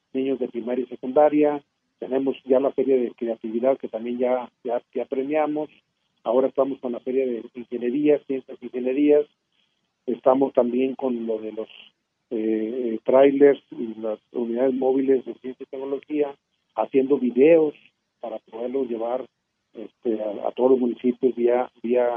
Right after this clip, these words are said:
vía internet. Y bueno, pues traemos actividades, aparte de que el Centro de Cultura Científica que se está construyendo en la ciudad de Saltillo, pues esperemos que para el mes de septiembre ya el gobernador lo esté inaugurando,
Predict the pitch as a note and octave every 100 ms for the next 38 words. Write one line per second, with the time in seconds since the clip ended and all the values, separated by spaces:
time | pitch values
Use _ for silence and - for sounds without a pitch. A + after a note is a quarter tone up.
0 | A2 F#2+ F#2+ _ A2+ B2+ B2 C3 C3+ C#3+
1 | - _ _ _ _ _ _ _ C#3 D3+
2 | F#3+ G3 - C3 D3 D#3+ - C3 - C3+
3 | B2+ C3+ D3 E3+ - _ - - C3+ C#3
4 | - D3+ D3+ _ _ _ _ C3+ B2 A#2+
5 | - A#2+ A#2 A#2+ C3 C3 - C#3+ E3 D3
6 | B2+ D3 D3 C#3+ C3 - D#3+ - - C3
7 | A2 - _ B2+ - C3+ B2+ C3 C3+ A#2+
8 | A#2+ C3 C3 C#3 - E3 D3 D3+ D3 _
9 | _ _ _ _ - A#2+ B2+ - B2 C3
10 | C#3+ - - B2 A#2 A#2 C#3 C3+ - -
11 | - C#3 C3 B2+ A#2+ B2 B2 A2 A2 B2
12 | B2+ A#2 - A#2+ B2 C3 C#3 D3 C#3 C3+